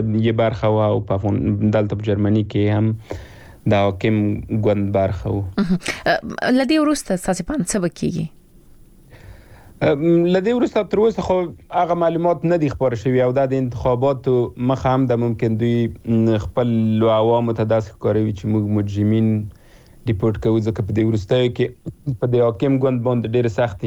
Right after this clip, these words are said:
Speaker 1: نیوکې، اه، په خپله د جرمنانو لخوا کیږي. نو دوی د، ام، بیرته د یوه سیاسي نوم د ترلاسه کولو لپاره یا د،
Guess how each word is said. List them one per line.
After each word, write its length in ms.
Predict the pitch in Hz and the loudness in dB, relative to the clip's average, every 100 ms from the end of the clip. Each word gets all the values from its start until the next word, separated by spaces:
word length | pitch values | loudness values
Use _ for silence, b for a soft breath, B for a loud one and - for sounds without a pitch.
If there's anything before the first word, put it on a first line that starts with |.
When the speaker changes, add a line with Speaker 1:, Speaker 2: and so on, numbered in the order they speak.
| 107 | 0
Speaker 1:
نیوکې، 420 | 107 113 110 104 | 2 2 0 -4
اه، 560 | 104 - 113 104 104 101 | -6 -6 -2 0 2 0
په 160 | 104 - | -4 -4
خپله 260 | - 110 | -2 0
د 80 | 101 | -2
جرمنانو 640 | 101 101 101 104 107 104 | -2 0 2 2 2 2
لخوا 280 | 101 95 107 | 0 0 0
کیږي. 380 | 98 113 110 - B B B B B - | 0 -2 -2 -6 B B B B B -2
نو 100 | 117 | 0
دوی 300 | 120 127 143 | 2 2 2
د، 100 | 131 131 127 127 127 - 123 | 2 2 4 2 2 0 2
ام، 400 | 123 120 117 117 87 120 120 120 117 117 113 - 123 | 4 4 2 0 -2 0 2 2 4 2 0 -2 0
بیرته 280 | 135 131 120 | 0 0 -2
د 80 | 120 | 2
یوه 220 | 117 110 | 2 2
سیاسي 960 | - 117 117 110 92 139 143 135 131 - - - - - - - - - - b b b - | -2 0 0 0 -4 0 2 2 0 -6 -20 -20 -20 -20 -20 -20 -20 -20 -20 b b b -2
نوم 220 | 139 151 | 2 2
د 120 | 139 123 | 0 0
ترلاسه 380 | 120 123 117 117 | 0 0 0 -2
کولو 480 | 120 117 127 127 | 0 2 2 0
لپاره 460 | 120 117 107 113 110 | 0 -2 0 2 2
یا 200 | 107 104 | 2 0
د، 300 | 104 104 | 0 -4